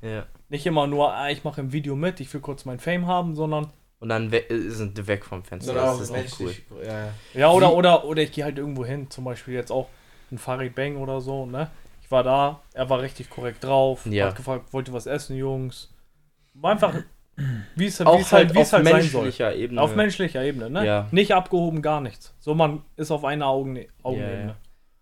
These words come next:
Speaker 1: Wie, ähm, wie war so deine Erfahrung mit Prinz Markus? Er ist ein sehr umstrittener Mensch und du hast ja auch schon ein paar Videos mit ihm gehabt. Wie war so da der Vibe zwischen euch?
Speaker 2: Da gebe ich keinen Kommentar zu ab.
Speaker 1: Ah, okay.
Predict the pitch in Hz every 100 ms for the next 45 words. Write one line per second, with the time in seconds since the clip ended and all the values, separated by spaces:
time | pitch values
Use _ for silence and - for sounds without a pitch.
0 | _ 123 139 147 147 - 120 123 123 120
1 | _ _ _ _ _ _ 123 123 123 110
2 | 120 117 110 120 113 117 110 - - -
3 | 113 - 123 139 180 - - 139 185 175
4 | 160 170 147 - 185 190 185 202 240 -
5 | - 135 127 120 120 135 151 - - 156
6 | 131 - 170 165 170 175 180 170 175 170
7 | 185 214 - _ _ _ 120 120 120 117
8 | 117 139 160 151 175 185 - - - 151
9 | 156 165 165 - _ _ _ _ - 131
10 | 139 131 131 - 123 - 117 113 113 -
11 | - 104 - _ _ _ _ 104 104 101
12 | 95 90 - 95 92 90